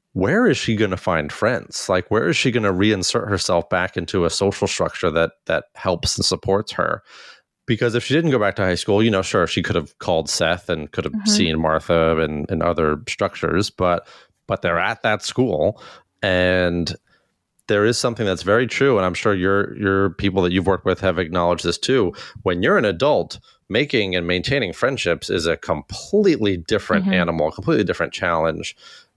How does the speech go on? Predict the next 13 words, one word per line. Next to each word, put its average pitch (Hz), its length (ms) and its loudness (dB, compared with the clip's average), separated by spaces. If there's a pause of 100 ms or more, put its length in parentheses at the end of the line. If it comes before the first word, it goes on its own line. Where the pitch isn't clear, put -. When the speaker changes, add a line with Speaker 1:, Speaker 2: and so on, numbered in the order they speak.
(120)
Speaker 1:
And 104 160 0
it's 98 140 -2
almost 117 580 2 (320)
a 104 80 0
credit 117 540 0
to 107 100 0 (340)
the 92 440 2
kids 107 280 0
of 90 100 -2
this 90 160 0
high 175 160 2
school 92 380 2
that, 90 300 2